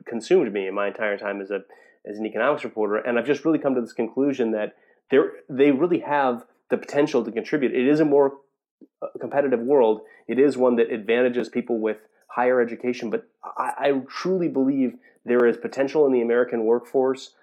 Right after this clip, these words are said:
that is untapped, that if we just get the right entrepreneurs, um, creating companies that use, you know, human labor in new and interesting ways, that good jobs can reappear. We just, we just haven't found those combinations yet.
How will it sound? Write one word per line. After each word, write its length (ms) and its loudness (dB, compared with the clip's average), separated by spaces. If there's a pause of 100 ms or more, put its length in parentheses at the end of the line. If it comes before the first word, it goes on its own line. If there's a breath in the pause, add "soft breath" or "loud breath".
(140)
that 100 2
is 120 0
untapped, 520 -2
that 100 -2
if 140 -12
we 80 -4
just 180 -8
get 140 -4
the 80 -2
right 400 -2
entrepreneurs, 880 -4 (280 soft breath)
um, 280 -4
creating 420 0
companies 640 -2
that 140 -8
use, 760 -2
you 80 -8
know, 140 -4
human 460 0
labor 560 4 (140 loud breath)
in 180 -2
new 200 4
and 80 4
interesting 400 -2
ways, 420 2
that 200 -4 (520 soft breath)
good 240 8
jobs 360 2
can 220 -2
reappear. 480 2
We 120 0
just, 280 -8 (160)
we 80 -20
just 160 -14
haven't 400 -8
found 280 0
those 300 2
combinations 680 -2
yet. 220 -14